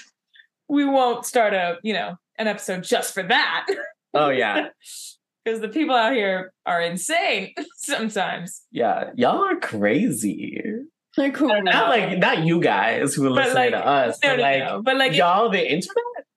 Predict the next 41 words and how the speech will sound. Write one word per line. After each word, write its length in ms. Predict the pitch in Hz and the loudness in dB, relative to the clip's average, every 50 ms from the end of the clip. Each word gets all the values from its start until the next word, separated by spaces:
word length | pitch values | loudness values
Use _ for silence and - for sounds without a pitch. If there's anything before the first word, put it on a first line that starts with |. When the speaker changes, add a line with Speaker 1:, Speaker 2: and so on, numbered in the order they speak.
| _ _ - - - _ | _ _ -18 -18 -16 _
Speaker 2:
y'all 280 | - - 440 554 605 480 | -2 0 0 0 2 2
are 120 | 208 190 | 0 0
Speaker 3:
Yeah. 40 | 170 | 0
Speaker 2:
crazy. 1040 | - - 190 185 175 226 233 - - - 175 - 156 131 113 113 110 104 104 - - - | -2 -2 0 0 2 0 0 -2 -6 -8 -6 -4 -2 -2 -2 -2 -4 -4 -4 -6 -2 -4
Speaker 3:
Bitches 320 | 247 - - 359 349 311 | -4 0 0 0 0 0
be 120 | - 196 165 | -2 -4 -6
crazy. 500 | - - - - - 226 - _ _ _ - - - _ _ | -6 -12 -14 -14 -16 -16 -20 _ _ _ -20 -20 -20 _ _
Speaker 2:
Bitches 360 | 415 - - - - _ - _ _ _ _ _ _ _ - - | -6 -6 -6 -20 -20 _ -20 _ _ _ _ _ _ _ -20 -18
be 60 | 107 | -10
crazy. 960 | 101 110 110 135 - - - - - - 143 131 117 107 104 101 92 - - - _ _ _ _ | -6 -4 -4 -4 -4 -8 -12 -14 -10 -6 -4 -4 -2 -2 -2 -2 -4 -6 -10 -18 _ _ _ _
Speaker 3:
Bitches 160 | - 254 - - | 0 0 2 2
Speaker 1:
But 20 | |
it 100 | 247 226 | 0 0
Speaker 3:
gender 320 | 185 202 208 202 277 392 381 | 2 2 2 4 4 2 2
Speaker 1:
wouldn't 260 | 392 381 370 381 508 | 2 0 0 0 2
be, 100 | - 440 415 392 | 2 2 2 2
Speaker 3:
neutral. 100 | - - | 2 2
Speaker 1:
it 120 | 311 311 302 | 2 2 0
wouldn't 200 | 330 330 - - | 0 -2 2 2
be 160 | 415 370 - | 2 2 2
as 300 | - 214 214 208 208 202 | 2 2 2 0 0 -2
dangerous 480 | 208 208 196 190 185 190 185 185 185 - | -2 -2 0 0 0 -2 -2 -2 -4 -4
as, 260 | - 180 180 170 - | -4 -4 -4 -4 -2
like, 320 | 185 170 156 156 151 - - _ _ | -2 -2 -2 -2 -6 -10 -18 _ _
saying 400 | - - - 214 190 185 180 180 | -12 -6 -2 0 0 2 2 0
a 60 | 175 | -2
negative 440 | 165 160 160 160 165 165 165 160 160 | 0 0 0 0 0 0 0 -2 -2
word 240 | 156 156 151 143 - | -2 -2 -2 0 -2
on 160 | 151 160 160 | -2 -4 -4
B 160 | 156 160 151 | -4 -6 -8
T 220 | 165 - 185 170 - | -8 -8 -6 -6 -6
S 180 | - - - | -6 -6 -8
or 80 | - 196 | -12 -14
something. 480 | 190 - - 196 - - - - - 220 - - - - _ _ | -12 -10 -12 -10 -10 -10 -10 -10 -10 -14 -16 -20 -20 -20 _ _
Speaker 2:
No. 240 | - - 127 123 240 | 0 2 2 4 4
Speaker 1:
Like, 300 | 233 226 220 247 240 117 | 4 4 4 2 2 2
there 140 | 240 269 269 | 4 4 4
are 220 | 277 277 285 285 277 | 2 2 2 0 2
more 220 | 254 233 226 214 | 2 2 2 2
Speaker 3:
I 20 | |
know. 100 | 190 170 | 2 2